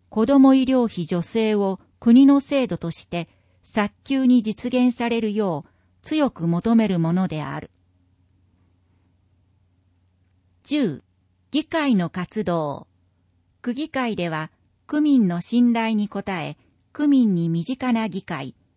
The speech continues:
より開かれた議会を実現するための各検討会を設置し、四年間にわたり協議を重ねてきました。議会制度のあり方検討会。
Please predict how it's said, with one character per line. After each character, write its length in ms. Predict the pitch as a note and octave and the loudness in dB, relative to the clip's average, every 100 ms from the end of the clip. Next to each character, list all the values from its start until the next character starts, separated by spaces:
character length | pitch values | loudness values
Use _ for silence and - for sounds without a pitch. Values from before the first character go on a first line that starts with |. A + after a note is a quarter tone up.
| _ | _
よ 140 | G3+ B3 | -4 -4
り 120 | D4 | -6
開 280 | D4 D4 C#4+ | -6 -6 -6
か 120 | D4 | -6
れ 120 | A#3 | -6
た 180 | E3 D#3+ | -6 -8
議 120 | G3 | -8
会 280 | - F3+ D#3+ | -6 -6 -6
を 80 | D#3 | -8
実 320 | E3 - A3 | -10 -8 -4
現 240 | G3 G3 | -4 -4
す 80 | G3+ | -6
る 100 | F#3+ | -8
た 140 | F#3 F3 | -6 -4
め 160 | F3 | -4
の 200 | E3+ D3 - _ | -4 -6 -12 _
各 300 | - D#4 - | -8 -8 -8
検 260 | - C4+ C4 | -4 0 0
討 240 | C4+ B3+ | -2 -4
会 260 | - D#3+ D3 | -6 -10 -10
を 100 | D3+ | -10
設 220 | - D#3 - | -10 -14 -12
置 100 | F#3 | -14
し、 280 | - D#3+ - _ _ _ | -12 -14 -16 _ _ _
四 160 | G3+ A3 | 0 2
年 240 | C#4+ C#4 | 4 2
間 280 | A3 F#3 E3 | 0 -4 -2
に 120 | E3 | -2
わ 120 | E3+ | -4
た 160 | F3 G3 | -6 -8
り 140 | F#3+ | -8
協 260 | - C#4 C#4 | -8 -8 -6
議 160 | E3+ D#3+ | -6 -8
を 100 | D3+ | -8
重 280 | E3 G#3 | -10 -6
ね 120 | G3+ G3 | -6 -6
て 100 | F#3+ | -6
き 120 | E3+ | -6
ま 140 | E3 | -6
し 100 | - | -8
た。 160 | - - _ _ _ _ _ _ _ _ _ _ _ _ _ _ _ _ _ _ _ _ - | -18 -20 _ _ _ _ _ _ _ _ _ _ _ _ _ _ _ _ _ _ _ _ -10
議 140 | G#3+ | -8
会 280 | - B3 D4+ | -4 -4 -4
制 320 | - D#4 D4 | -4 -2 -2
度 140 | F#3+ | 0
の 280 | E3 E3 - | 0 -2 -4
あ 60 | F3+ | -6
り 120 | A3+ | -6
方 340 | G3+ G3 F3+ | -6 -6 -8
検 260 | - A3 G#3 | -4 -4 -2
討 240 | A3 F3 - | -4 -6 -8
会。 260 | C3 - | -14 -16